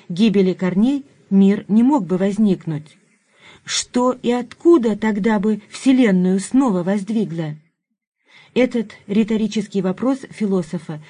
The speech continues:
как бы подытоживает стихийно-материалистический характер воззрений Эмпедокла. Метемпсихоз.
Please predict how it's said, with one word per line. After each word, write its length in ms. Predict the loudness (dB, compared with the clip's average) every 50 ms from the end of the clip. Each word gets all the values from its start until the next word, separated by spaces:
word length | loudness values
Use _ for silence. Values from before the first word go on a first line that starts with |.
| -20 -16 _
как 200 | -4 -4 -2 0
бы 180 | 0 0 -2 -2
подытоживает 880 | 0 -2 0 0 0 0 0 0 -2 -2 -2 -4 -6 -6 -6 -8 -8 -10 -14 -20 -20 -20
стихийно-материалистический 1800 | -20 -20 -14 -6 -6 -6 -6 -4 -6 -4 -2 -2 -2 -2 -4 -2 0 0 0 0 0 -2 0 0 0 0 -2 -2 -4 -8 -6 -6 -8 -8 -8 -10
характер 540 | -6 -4 -2 -2 -2 -4 -2 -2 -4 -4 -4 -8 _ _ -4
воззрений 720 | -2 -2 -2 0 -2 0 0 2 2 4 2 0 -2 -6 -4
Эмпедокла. 720 | -2 -2 -2 -2 -2 -2 -2 -4 -4 -6 -8 -10 -10 -10 -10 _ _ _ _ _ _ _ _ _ _ _ _ _ _ _ _ _ _ _ _ _ _ _ _ _ _ _ _ _ _ _ _ _ _ _ _ _ _ _ _ _ _ _ _ _ _ _ _ 2
Метемпсихоз. 1080 | 4 6 6 6 6 2 2 0 -2 -2 -2 -6 -8 -10 -6 -6 -6 -6 -4 -6 -6 -6